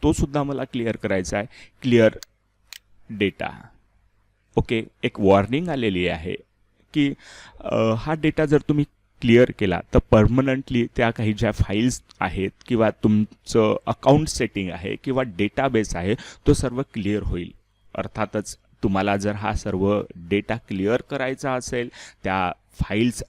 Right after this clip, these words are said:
डिलीट करायच्या असतील तर तुम्ही ओके बटनावर क्लिक करा आणि जर तुम्हाला करायचं नसेल, हा सर्व डेटाबेस तसाच राहू द्यायचा असेल तर तुम्हाला कॅन्सल करावं लागेल. मला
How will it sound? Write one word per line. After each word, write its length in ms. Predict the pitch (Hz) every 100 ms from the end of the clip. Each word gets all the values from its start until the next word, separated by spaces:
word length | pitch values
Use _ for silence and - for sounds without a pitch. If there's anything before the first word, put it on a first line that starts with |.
| _ _ _ -
डिलीट 480 | 107 101 107 131 -
करायच्या 460 | 147 139 139 156
असतील 500 | 135 131 - 147 135
तर 60 | 139 -
तुम्ही 200 | 127 131 -
ओके 280 | 107 - 127
बटनावर 440 | 117 - 120 120 - _ -
क्लिक 180 | 127 139 -
करा 200 | 127 - - - - - -
आणि 260 | 95 98 98
जर 180 | 95 98
तुम्हाला 260 | - 95 95
करायचं 600 | - 95 95 101 101 92
नसेल, 500 | 95 92 101 98 - -
हा 160 | 107 107
सर्व 260 | 104 95
डेटाबेस 640 | 90 95 101 95 95 95 -
तसाच 300 | 98 117 120
राहू 180 | 123 117
द्यायचा 360 | 113 110 -
असेल 320 | 113 - 110 117 _ -
तर 60 | 107 -
तुम्हाला 220 | 95 87 -
कॅन्सल 320 | 92 90 92
करावं 280 | 92 95 90
लागेल. 240 | 90 92 92 -
मला 160 | 98